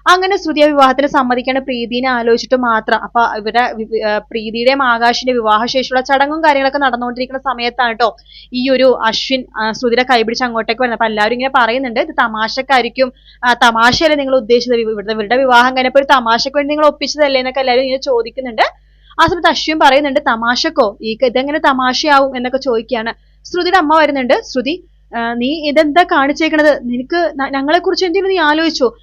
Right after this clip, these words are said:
നീ എന്താ പെട്ടെന്ന് ഇങ്ങനെയൊക്കെ ചെയ്തേന്ന്?" ഇങ്ങനെ ചോദിക്കുമ്പോഴേക്കും നമ്മുടെ ശ്രുതി ഒന്നും മിണ്ടില്ല. "നീ തമാശക്കാണോ ഇങ്ങനെയൊക്കെ ചെയ്യണത്? തമാശക്കാണല്ലോ ശ്രുതി" എന്ന് പറയുമ്പോ, "ഇല്ല അമ്മേ, സീരിയസ് ആയിട്ടാണ്" എന്ന് പറയുമ്പോ പെട്ടെന്ന് തന്നെ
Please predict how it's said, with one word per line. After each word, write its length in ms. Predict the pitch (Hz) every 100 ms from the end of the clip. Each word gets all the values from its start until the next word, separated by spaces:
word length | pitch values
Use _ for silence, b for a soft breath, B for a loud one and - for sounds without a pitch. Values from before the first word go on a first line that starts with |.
| b -
നീ 100 | 330
എന്താ 140 | 359 381
പെട്ടെന്ന് 300 | 294 349 339
ഇങ്ങനെയൊക്കെ 300 | 320 330 320
ചെയ്തേന്ന്?" 440 | 320 285 285 294
ഇങ്ങനെ 140 | 294
ചോദിക്കുമ്പോഴേക്കും 840 | 311 285 262 262 269 262 247 269 269
നമ്മുടെ 220 | 240 254
ശ്രുതി 260 | 254 247
ഒന്നും 240 | 262 240 277
മിണ്ടില്ല. 440 | 262 247 233 359 B B -
"നീ 60 | 311
തമാശക്കാണോ 640 | 320 262 277 330 392 359
ഇങ്ങനെയൊക്കെ 280 | 294 277 294
ചെയ്യണത്? 360 | 285 262 247 - _ _ -
തമാശക്കാണല്ലോ 680 | 262 262 269 359 359 370 370
ശ്രുതി" 220 | 370 349
എന്ന് 220 | 320 302
പറയുമ്പോ, 420 | 294 277 277 262 240
"ഇല്ല 180 | 240 269
അമ്മേ, 240 | 262 277 - _ _
സീരിയസ് 360 | 262 247 262 277
ആയിട്ടാണ്" 420 | 262 269 254 262
എന്ന് 120 | 277
പറയുമ്പോ 540 | 269 254 247 254 277 B B B _
പെട്ടെന്ന് 240 | 311 320
തന്നെ 80 | 330